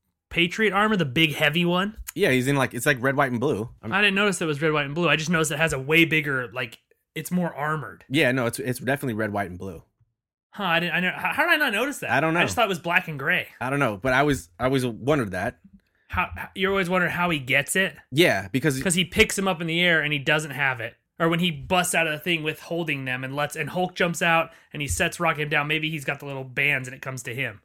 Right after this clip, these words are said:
Speaker 2: No, he's, uh, he's wearing it when he comes,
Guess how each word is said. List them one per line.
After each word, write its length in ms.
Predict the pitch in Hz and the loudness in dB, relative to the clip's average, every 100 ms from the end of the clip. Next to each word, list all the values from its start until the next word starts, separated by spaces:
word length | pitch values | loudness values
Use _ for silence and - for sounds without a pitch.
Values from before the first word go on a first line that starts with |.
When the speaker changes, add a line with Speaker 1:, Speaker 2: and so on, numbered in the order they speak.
| - | -2
Speaker 2:
No, 260 | 175 139 | 2 4
he's, 260 | - 139 131 | 6 4 4
uh, 160 | 131 - 131 - | 0 0 -8 -8
he's 220 | 135 165 | -6 -4
wearing 300 | 123 175 160 | 2 4 4
it 100 | 127 | 2
when 160 | 104 123 | 0 -2
he 100 | 120 | -4
comes, 440 | 117 127 113 - | -4 -4 -4 -10